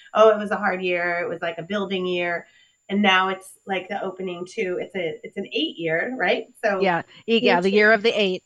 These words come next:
Speaker 2: Yeah.
Speaker 1: Yeah. Two, two, and four add up to eight, which is God.
Speaker 2: Yeah.
Speaker 1: Um, what else is eight?
Speaker 2: Well, I mean, the, what they, the story behind that is,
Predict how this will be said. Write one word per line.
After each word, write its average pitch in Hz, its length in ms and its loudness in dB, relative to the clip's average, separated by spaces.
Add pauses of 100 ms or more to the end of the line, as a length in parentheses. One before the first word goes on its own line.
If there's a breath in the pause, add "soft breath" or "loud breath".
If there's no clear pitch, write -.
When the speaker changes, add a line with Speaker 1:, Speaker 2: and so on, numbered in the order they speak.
Speaker 2:
Yeah. 165 240 -4 (400)
Speaker 1:
Yeah. 185 420 2
Two, 226 160 -6
two, 226 180 -6
and 202 140 -6
four 185 560 0 (120)
add 190 160 2
up 185 140 -4
to - 200 -10
eight, 196 180 -4
which 190 200 -12
is 196 100 -10 (100)
God. 190 520 -2 (160)
Speaker 2:
Yeah. 185 400 -2
Speaker 1:
Um, 170 200 -10 (720)
what 208 140 -4
else 196 220 0
is 190 160 -10
eight? 165 360 -10 (540 soft breath)
Speaker 2:
Well, 240 360 4
I 247 100 0
mean, 262 380 -4
the, 233 200 -2 (560)
what 240 200 -10
they, 220 480 0 (180)
the 185 100 -12 (1080)
story 226 480 -2
behind 214 400 -6
that 202 180 -4
is, 214 300 -8